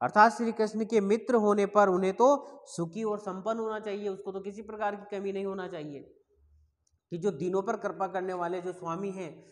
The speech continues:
वही उनके खास परम मित्र हो, और वो उनका मित्र अगर इस प्रकार से गरीबी में जिए,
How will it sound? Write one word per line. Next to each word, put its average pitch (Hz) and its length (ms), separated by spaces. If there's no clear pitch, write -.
वही 175 240
उनके 220 260
खास 196 440
परम 190 160
मित्र 185 320
हो, 185 360
और 143 100
वो 170 320
उनका 185 480
मित्र 220 320
अगर 202 340
इस 180 120
प्रकार 175 360
से 185 140
गरीबी 170 400
में 185 200
जिए, 175 280